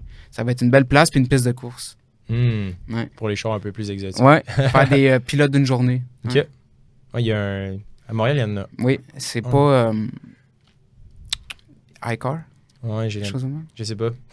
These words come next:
Speaker 1: Hmm.
Speaker 2: Mais, euh, je pense que c'est un concept quand même, euh, vraiment intéressant.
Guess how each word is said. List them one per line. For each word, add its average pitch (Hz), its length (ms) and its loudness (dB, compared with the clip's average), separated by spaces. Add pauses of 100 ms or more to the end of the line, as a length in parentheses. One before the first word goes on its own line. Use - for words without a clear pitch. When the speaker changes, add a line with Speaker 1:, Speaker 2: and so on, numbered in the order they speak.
(200)
Speaker 1:
Hmm. 117 140 -6
Speaker 2:
Mais, 113 240 4
euh, 104 460 2
je - 100 -12
pense 147 120 -2
que - 40 -6
c'est 131 80 0
un 113 60 0
concept 117 420 -6
quand 107 120 -6
même, 123 160 -2
euh, 104 220 -4 (840)
vraiment 107 180 -2
intéressant. 120 460 -2